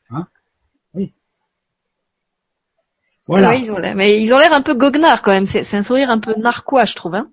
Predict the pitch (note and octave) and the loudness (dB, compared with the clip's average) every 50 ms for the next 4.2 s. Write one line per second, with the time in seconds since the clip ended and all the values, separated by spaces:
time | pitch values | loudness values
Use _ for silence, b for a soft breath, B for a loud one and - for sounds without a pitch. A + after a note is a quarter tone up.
0 | _ _ - - - - - F3 D#3+ C#3+ D3+ D3+ - - F#3+ F#3+ - F#3+ G3+ G3 | _ _ -6 -6 -6 -8 -12 -14 -12 -12 -14 -14 -12 -12 -12 -10 -8 -8 -8 -6
1 | - G#3+ G3 F#3+ F#3+ F#3 F#3 F#3 F#3 - G#3 G3 - B3 A#3+ - - B3+ G3+ F3+ | -4 -2 0 0 2 2 0 0 -2 -4 -6 -4 -2 -2 -2 0 0 -2 -2 0
2 | - - E3 F3 - - - - _ _ _ _ _ _ _ _ _ _ _ _ | -2 -6 -8 -10 -10 -14 -16 -18 _ _ _ _ _ _ _ _ _ _ _ _
3 | _ _ _ _ _ _ _ _ _ _ _ _ _ _ _ _ - E3+ F#3+ G#3+ | _ _ _ _ _ _ _ _ _ _ _ _ _ _ _ _ 0 2 4 4
4 | G#3 D#3+ - | 4 2 0